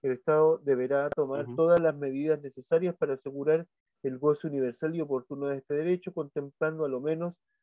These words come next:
Speaker 1: la habitabilidad, el espacio y equipamiento suficiente, doméstico y comunitario, para la producción y reproducción de la vida, la disponibilidad de servicios, la asequibilidad, la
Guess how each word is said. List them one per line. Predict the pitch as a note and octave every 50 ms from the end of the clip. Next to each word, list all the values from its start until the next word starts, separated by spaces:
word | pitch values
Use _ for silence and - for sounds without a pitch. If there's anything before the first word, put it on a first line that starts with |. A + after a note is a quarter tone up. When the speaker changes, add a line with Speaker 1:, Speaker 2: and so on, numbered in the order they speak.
| _ _ _ _ _ -
Speaker 1:
la | C#3 C#3 D3+ D#3 D#3+ D#3+
habitabilidad, | - D3+ D3 C#3 C#3+ C#3 - C#3 C3 C3 B2+ A#2+ B2 B2 C3 C#3 D3 E3 F3 - _
el | F3 F3+ F3+
espacio | E3+ - _ - E3 D#3+ D#3+ _ F3
y | E3
equipamiento | D3+ D3 - C3+ - D3 C3 C3+ D3 D3 D3 - C#3+
suficiente, | - - C3+ - - B2 - - E3 C#3 C3 - -
doméstico | A2+ A#2 B2 B2+ D3 D#3+ D#3 - - F3 - - C#3 C3+
y | - D#3
comunitario, | - _ F3+ F3 F3+ F3 E3 D#3+ - E3 D#3 D#3 F3 F3 E3+ - _ _ _ _ _ _ _ _ _ _
para | - E3 D#3+ E3+
la | E3+ E3+ D#3+
producción | D#3 D3 C#3 B2+ B2 - - F3 F3+ F3+ -
y | F#3 F3+
reproducción | D#3+ E3 D#3+ D3+ D3+ C#3+ C3+ B2 - - D#3 D3+
de | C#3 C#3
la | B2 A#2
vida, | B2 D3 D#3+ E3 E3+ F3 F3+ F3+ - -
la | C3 C#3+ C3+ C3+ C3+
disponibilidad | D3+ E3+ F3 - _ - E3+ D#3+ D#3 D3 C#3 C3 C3+ C3 C3+ C#3 C#3+ C#3+ C#3+ C#3
de | D3 C3+ A#2+
servicios, | - - A#2+ A#2+ B2+ D3+ E3+ F3+ E3+ - - - - _ _ _ _ _ _ _ _ _ _ _
la | - D3 D3+ D#3 D#3+ D#3+ D3+ - _ _ _ _ _ _ _ _ _
asequibilidad, | - E3 E3+ E3 - - F3+ F3 - F3+ E3 D3+ C#3+ B2+ B2 B2 C3+ D#3 E3 F3 F#3+ G3 G3 - _
la | - D3 C#3+ C#3+ C#3 C3+ C3+ -